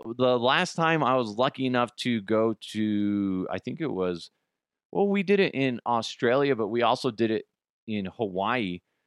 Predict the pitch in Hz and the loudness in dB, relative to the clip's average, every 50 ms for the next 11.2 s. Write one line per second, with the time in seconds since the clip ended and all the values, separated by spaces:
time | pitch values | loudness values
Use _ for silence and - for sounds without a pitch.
0 | _ _ _ _ - 101 98 101 104 107 107 101 104 104 101 - 104 104 101 104 | _ _ _ _ -8 -6 -4 -2 -2 -2 0 0 -2 -2 -2 -4 -6 -4 -4 -4
1 | 101 95 - 101 92 101 98 95 92 92 90 - 104 101 95 95 90 - _ _ | -6 -6 -6 -6 -2 -2 0 0 0 -2 -2 0 0 2 2 0 -2 -6 _ _
2 | _ _ _ _ _ - 95 - _ _ 127 123 135 147 - - 151 151 147 147 | _ _ _ _ _ -20 -20 -20 _ _ -6 -4 -4 -4 -2 -2 0 0 2 2
3 | 139 110 92 - - 90 98 - 147 - - 143 139 120 139 131 131 131 131 131 | 0 -2 -4 -4 -2 0 0 0 0 0 0 -2 0 2 2 2 4 4 4 4
4 | 131 135 139 139 135 117 98 87 85 92 104 _ _ - 107 104 101 98 95 85 | 4 4 4 2 2 0 -2 -4 -8 -10 -14 _ _ -6 -4 -2 -2 -2 -4 -6
5 | - _ - 147 139 - - 139 135 131 131 131 127 127 131 131 123 117 - - | -6 _ -2 -2 0 2 2 4 4 4 6 6 4 4 4 2 0 -2 -2 -2
6 | 131 127 143 135 117 120 127 139 160 - _ _ _ _ _ - - 160 160 165 | 0 0 0 0 0 0 0 0 -2 -4 _ _ _ _ _ -2 0 2 2 2
7 | 185 170 - - - 180 196 220 233 214 180 127 135 156 143 160 156 151 147 175 | 2 0 -2 -2 0 0 2 2 2 0 2 2 2 2 2 2 2 2 2 2
8 | 185 175 - - 170 185 196 196 185 160 151 156 160 156 147 139 131 131 - 185 | 2 2 2 2 2 0 0 -2 -2 -4 -2 0 0 2 4 4 2 2 0 0
9 | 214 190 127 - - 147 127 143 160 175 - - - - 139 120 123 156 175 170 | 0 -2 -2 -4 -4 -2 0 0 0 -2 -6 -8 -6 -2 0 2 2 2 2 0
10 | 147 139 170 180 180 180 180 202 226 247 254 - _ _ _ - 131 143 175 185 | 0 2 2 2 2 2 0 0 -2 -2 -4 -8 _ _ _ -6 -2 2 2 4
11 | 185 190 202 196 | 4 4 4 2